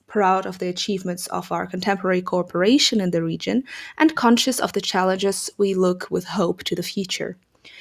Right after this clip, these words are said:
We express the conviction that the prosperity of our common heritage and common home, rooted in the European civilization, demands that, just like home, also Europe be built on the basis of fundamental values and principles.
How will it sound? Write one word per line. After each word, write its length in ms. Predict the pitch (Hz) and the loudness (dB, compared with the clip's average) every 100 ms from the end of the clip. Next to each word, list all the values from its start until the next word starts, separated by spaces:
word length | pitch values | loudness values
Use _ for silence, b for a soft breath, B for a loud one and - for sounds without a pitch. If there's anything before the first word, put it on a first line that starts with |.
| B _ | B _
We 120 | 233 | 6
express 560 | 269 - - 185 180 - | 6 2 4 4 4 0
the 160 | 190 214 | -2 -2
conviction 580 | 202 190 185 - 208 202 | 0 0 0 0 0 0
that 360 | 180 175 175 | 2 2 -2
the 120 | - - | -8 -6
prosperity 600 | 185 - 202 233 254 262 | -4 2 4 4 2 0
of 160 | 202 | 0
our 80 | 180 | -2
common 380 | 185 - 220 285 | -6 0 4 4
heritage 580 | 247 240 226 185 185 - | 2 0 0 0 -4 -4
and 220 | 180 175 - | -8 -6 -6
common 200 | 196 175 | -4 -6
home, 540 | - 247 254 233 262 B B B - | -2 0 4 4 2 B B B -2
rooted 320 | 208 247 285 311 | 2 2 2 4
in 140 | 269 | 6
the 140 | 233 208 | 6 6
European 420 | 208 202 220 233 | 2 0 -2 0
civilization, 1000 | 233 214 208 196 185 185 185 180 180 196 - | 0 -2 0 0 0 0 -2 -4 -6 -6 -4
demands 460 | 190 180 175 185 - | -2 2 2 0 2
that, 280 | 233 - - _ | 2 2 -6 _
just 240 | - 175 175 | -6 -4 -4
like 180 | 165 | -6
home, 360 | - 175 196 285 B B B B _ | -4 -2 -2 -4 B B B B _
also 320 | - 240 269 294 | 4 4 6 2
Europe 520 | 214 208 208 208 - | 6 6 6 4 -2
be 120 | 202 | -4
built 340 | 185 175 185 185 | -2 -2 -2 -4
on 100 | 202 | -4
the 140 | 190 185 | -2 -2
basis 320 | 175 185 220 214 | 0 0 -2 -4
of 180 | 196 - | -6 -6
fundamental 580 | - 254 302 285 277 269 | 2 4 8 6 6 2
values 500 | 247 190 185 190 190 - | -2 -2 0 -2 -4 -6
and 180 | 180 - | -8 -8
principles. 760 | - 180 - - - - - | -6 -6 -6 -12 -14 -14 -16